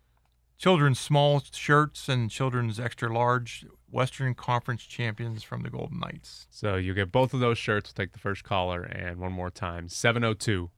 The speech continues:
Speaker 2: two five seven, five three nine six is the phone number. Um, Aces are back in action today. They're on the road in Phoenix. The Phoenix Mercury are second in the W N B A at fifteen and eight.
Speaker 1: Well, they got Taurasi, so she's a stud.
Speaker 2: They should be in first then, right?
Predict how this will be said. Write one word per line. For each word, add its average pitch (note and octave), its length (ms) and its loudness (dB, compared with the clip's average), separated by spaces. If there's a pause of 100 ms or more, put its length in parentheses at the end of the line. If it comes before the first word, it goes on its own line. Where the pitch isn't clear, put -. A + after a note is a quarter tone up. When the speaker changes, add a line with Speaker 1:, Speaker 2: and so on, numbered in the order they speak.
(140)
Speaker 2:
two A#2+ 120 -4
five G2 300 0
seven, F2 380 -4 (480)
five F#2 340 0
three F#2 440 -6
nine F2+ 460 -8
six - 540 -4 (100)
is A#2 200 0
the - 80 -8
phone C3 180 4
number. F#2 240 -2 (400)
Um, A2 400 2 (240)
Aces C#3+ 320 2
are C3 40 0
back C3 220 2
in B2+ 80 0
action B2 300 0
today. A#2 340 2
They're G#2+ 160 2
on A#2 160 4
the A2+ 80 2
road G#2+ 180 2
in F#2+ 120 -2
Phoenix. - 600 -2
The F#2+ 200 -6
Phoenix A2+ 400 -4
Mercury G#2 400 -2
are F#2 120 -6
second A2+ 500 -4 (100)
in G#2+ 100 -8
the F#2+ 80 -6
W G2 260 0
N F#2+ 80 0
B F#2+ 140 0
A F#2 160 2 (180)
at F#2+ 120 -14
fifteen F2+ 360 -10
and F2 100 -12
eight. - 40 -10
Speaker 1:
Well, A#2+ 80 0
they A2+ 100 -2
got A#2 140 -2
Taurasi, - 560 -2
so - 240 -8
she's - 340 -8
a - 60 -12
stud. - 460 -8 (100)
Speaker 2:
They F2+ 60 -10
should E2+ 240 -10
be F#2 80 -6
in F2+ 100 -8
first B2+ 320 -6
then, - 140 -12
right? B2 240 -10